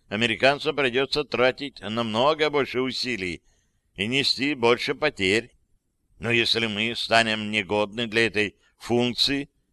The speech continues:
то ничего личного, просто бизнес, так у них говорят. Они спустят с цепи Виена с его головорезами,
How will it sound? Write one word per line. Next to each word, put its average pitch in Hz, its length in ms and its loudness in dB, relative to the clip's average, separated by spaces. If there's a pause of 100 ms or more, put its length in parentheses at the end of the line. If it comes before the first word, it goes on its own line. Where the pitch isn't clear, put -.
(280)
то 113 420 4
ничего 123 420 0
личного, 110 500 -2 (220)
просто - 400 0
бизнес, 110 520 -2 (200)
так 95 340 4
у 120 40 -4
них 131 220 -4
говорят. 127 380 2 (760)
Они 185 340 4
спустят 160 640 0
с - 60 -6
цепи 147 640 -2 (280)
Виена 139 600 0
с - 100 -6
его 120 240 2
головорезами, 98 800 0